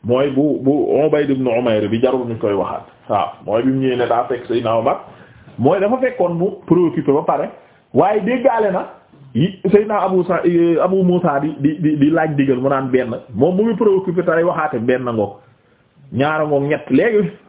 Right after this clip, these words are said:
<laughs> pare moo tax benn bi da ne, da ne ko man dawoon naa balay, balay, balay kii, mais dama jekki, moo tax gisoo bi njëkkoon a gis.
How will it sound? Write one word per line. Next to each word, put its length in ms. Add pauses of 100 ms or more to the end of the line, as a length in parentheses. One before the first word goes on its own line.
(140)
<laughs> 840
pare 240
moo 160
tax 160
benn 240
bi 220
da 160
ne, 120 (520)
da 180
ne 80
ko 100
man 340
dawoon 300
naa 180
balay, 240
balay, 320
balay 300
kii, 160
mais 120
dama 220
jekki, 520
moo 200
tax 180
gisoo 220
bi 100
njëkkoon 380
a 40
gis. 120